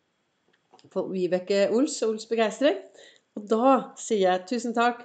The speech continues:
for at du lyttet til denne podcasten. Kjenner du noen som kan ha glede av det?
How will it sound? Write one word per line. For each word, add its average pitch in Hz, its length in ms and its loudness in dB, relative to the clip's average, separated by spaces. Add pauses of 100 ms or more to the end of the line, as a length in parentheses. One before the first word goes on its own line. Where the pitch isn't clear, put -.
(160)
for 202 140 -2
at 196 100 -10 (160)
du 208 400 -4
lyttet 190 520 -8
til 190 260 -4
denne 175 240 -4
podcasten. 180 560 -4 (640)
Kjenner 214 580 2
du 202 80 2 (100)
noen 175 280 -4
som 196 180 -8
kan 180 260 -6
ha 180 120 -4
glede 151 320 0
av 160 40 -4
det? 226 140 2